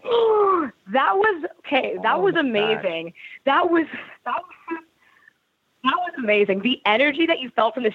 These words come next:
Speaker 1: city, like, I was, I was right, we were filming, and I was right downtown for that. Like, my, my condo was right downtown, and just to feel that energy when they won, it was, it was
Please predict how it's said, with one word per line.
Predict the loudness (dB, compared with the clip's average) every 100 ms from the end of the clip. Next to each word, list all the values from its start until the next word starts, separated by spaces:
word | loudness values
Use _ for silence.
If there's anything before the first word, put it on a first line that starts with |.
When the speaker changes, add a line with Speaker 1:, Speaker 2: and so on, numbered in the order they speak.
| 0
Speaker 1:
city, | -2 2
like, | 0 2
I | 0
was, | 0 -4 -8 -10
I | -12
was | -14 -6
right, | 0 0
we | 0
were | -4 -2
filming, | -2 -2 0
and | 0
I | 0
was | 0 0
right | 0
downtown | 0 -2 0 0 0 -2 -2
for | 0
that. | 2 2 0
Like, | 0
my, | -2 -4 -8
my | -18 -18
condo | -10 -4
was | -2 0
right | 0
downtown, | 0 0 0 0 0
and | 0
just | -2 0
to | -4 -4
feel | -2 2 2
that | 0 0
energy | 0 0 -2 -8 -4
when | -2 0
they | -2 -2 -10 -4
won, | 2 2 2 -2 -8 -20 -20 -14 -4
it | 0
was, | 2 0 -4 -20 _ -10
it | -8
was | -6 -10